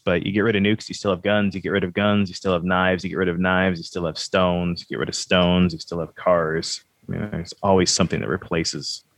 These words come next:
unfortunately, it could replace whatever you're trying to, would like to get rid of on that point.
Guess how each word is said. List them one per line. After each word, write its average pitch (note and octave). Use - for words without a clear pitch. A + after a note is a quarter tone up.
unfortunately, E2+
it -
could D#2
replace F2
whatever E2
you're D2+
trying E2
to, D#2
would F#2+
like F#2
to F2
get D#2
rid F#2+
of E2
on D#2+
that F#2+
point. D#2